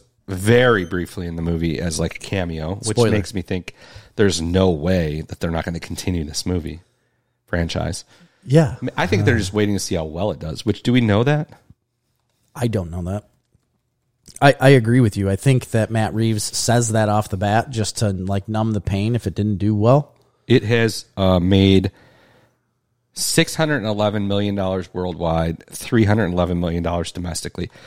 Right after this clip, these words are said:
Speaker 1: That's an unmitigated success. I mean, that's
Speaker 2: Yeah.
Speaker 1: and I don't think the budget was big on this
Speaker 2: I don't
Speaker 1: movie.
Speaker 2: think it was either.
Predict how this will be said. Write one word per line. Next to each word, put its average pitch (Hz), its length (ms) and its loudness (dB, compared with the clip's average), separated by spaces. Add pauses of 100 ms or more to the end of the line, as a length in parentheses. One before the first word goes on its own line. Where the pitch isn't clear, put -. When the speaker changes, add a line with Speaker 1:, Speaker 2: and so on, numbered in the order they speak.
(240)
Speaker 1:
That's 127 200 2
an 101 120 -4 (320)
unmitigated 95 840 -2
success. - 640 -8 (180)
I 87 80 -6
mean, 85 180 -2
that's - 420 -4 (600)
Speaker 2:
Yeah. 87 180 -10 (180)
Speaker 1:
and 113 140 0
I 131 80 2
don't 131 240 -4
think 104 240 -4
the - 80 -6
budget 82 340 0
was 80 140 -6
big 85 260 -4
on 78 100 -6
this - 140 -8
Speaker 2:
I 131 60 4
don't 156 100 6
Speaker 1:
movie. 143 80 0
Speaker 2:
think 90 120 -2
it 87 80 -8
was 82 160 -4
either. 120 300 -2